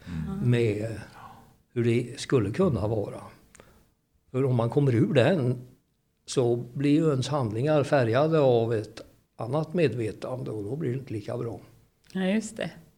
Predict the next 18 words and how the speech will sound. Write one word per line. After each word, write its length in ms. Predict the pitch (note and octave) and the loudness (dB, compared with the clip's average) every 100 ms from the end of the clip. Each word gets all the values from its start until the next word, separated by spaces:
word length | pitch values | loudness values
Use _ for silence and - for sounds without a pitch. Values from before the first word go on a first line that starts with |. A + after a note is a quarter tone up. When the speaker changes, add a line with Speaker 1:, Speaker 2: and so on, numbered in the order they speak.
| _ - _ _ - | _ -20 _ _ -4
Speaker 2:
Och 60 | |
sen 120 | C3+ | 0
får 80 | A#2 | 2
man 100 | A#2 | 2
ju 60 | B2+ | 2
finna 300 | F3 A2+ G2 | 2 2 2
sig 300 | D#3 E3+ B2+ | 6 8 8
i 40 | |
att, 340 | A#2 - - - - _ _ _ _ _ _ _ _ | 4 2 -6 -16 -20 _ _ _ _ _ _ _ _
att 240 | - F#2+ - | -14 -14 -4
det 100 | A2 | -4
är 60 | |
svårt 320 | G#2+ A#2+ F#2+ G#2+ | -2 -2 -2 -2
att 60 | |
bedöma 520 | A2 F2+ - E3+ - - - - - - - _ _ | -2 -2 -2 -4 -6 -10 -16 -20 -20 -20 -20 _ _
vad 140 | - | -6
som 220 | - A2+ G2 | -2 -2 0
är, 500 | A#2 C#3 D3 B2+ | -2 -2 -2 -4